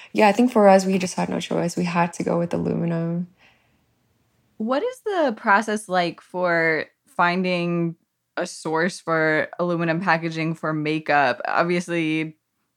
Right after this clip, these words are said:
Speaker 2: with drinks or <laughs> something, it's super easy. But, uh, did you have to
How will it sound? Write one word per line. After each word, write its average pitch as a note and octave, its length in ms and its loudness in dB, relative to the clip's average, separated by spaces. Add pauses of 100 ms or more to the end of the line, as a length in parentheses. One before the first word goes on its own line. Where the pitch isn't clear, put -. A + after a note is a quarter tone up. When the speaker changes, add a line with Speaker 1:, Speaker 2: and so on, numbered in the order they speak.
Speaker 2:
with E3+ 220 -4
drinks F#3+ 440 -2
or F#3+ 80 4
<laughs> G3 120 -2
something, F#3 420 4
it's G3+ 200 4
super F#3+ 300 2
easy. E3+ 540 2
But, F3 340 4
uh, E3+ 360 6
did G3+ 200 0
you A3 160 6
have G3 300 4
to F#3+ 420 2